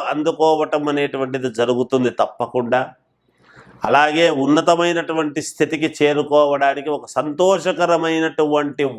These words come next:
వార్త, మీకు మీరు జీవితంలో మర్చిపోలేనటువంటి వార్త, ఒకటి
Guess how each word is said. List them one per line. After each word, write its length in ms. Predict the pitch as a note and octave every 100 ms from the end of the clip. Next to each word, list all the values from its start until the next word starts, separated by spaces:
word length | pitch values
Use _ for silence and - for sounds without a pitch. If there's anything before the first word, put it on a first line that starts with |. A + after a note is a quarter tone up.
| G#2 A2
వార్త, 520 | C#3 E3 E3+ - D3+ B2 - -
మీకు 360 | B2+ D3+ D3 C#3+ A#2+ - - _
మీరు 160 | D3 C#3 G#2
జీవితంలో 680 | D3 F3 F3 F3 F3 F#3 F3 D#3
మర్చిపోలేనటువంటి 1300 | C#3+ - E3+ F3+ F3+ F3 E3 E3 D#3+ E3 D#3+ D3+ D3+
వార్త, 440 | C3+ C3 D#3 D#3 -
ఒకటి 300 | E3 D3 C3+